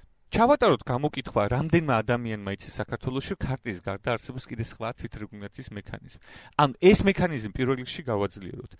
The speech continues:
იგივე, თქვათ, ეკრის ანგარიშზეც რო აპელირება ხდება, ორი ათას თექვსმეტ წლის ანგარიში წერია, რომ, აა, ნუ დააფინანსებს სიძულის ენის მქონე მედია საშუალებებს და დღეს, მაგალითად, სასამართლო დავა გვაქვს, მთავრობისგან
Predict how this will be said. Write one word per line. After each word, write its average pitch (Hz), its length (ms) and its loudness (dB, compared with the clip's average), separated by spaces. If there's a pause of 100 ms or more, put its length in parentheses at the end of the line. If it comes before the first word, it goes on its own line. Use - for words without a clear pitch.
(440)
იგივე, 185 320 4
თქვათ, 170 320 2
ეკრის 143 320 -4
ანგარიშზეც 135 640 -4
რო 131 180 2
აპელირება 123 460 -4
ხდება, 117 340 -4
ორი 101 240 -2
ათას - 140 -10 (100)
თექვსმეტ - 840 -10
წლის - 180 -12
ანგარიში 120 380 -4
წერია, 110 340 -2
რომ, 147 140 -2 (400)
აა, 107 360 0 (380)
ნუ 110 160 -6
დააფინანსებს 147 720 2
სიძულის 123 460 0
ენის 120 240 -8
მქონე 123 420 -4 (240)
მედია 117 320 -2
საშუალებებს 117 640 -4
და 95 160 -2 (240)
დღეს, 131 160 -4
მაგალითად, 123 320 -4
სასამართლო 123 480 -6
დავა 113 320 2
გვაქვს, 175 340 0 (600)
მთავრობისგან 131 520 -2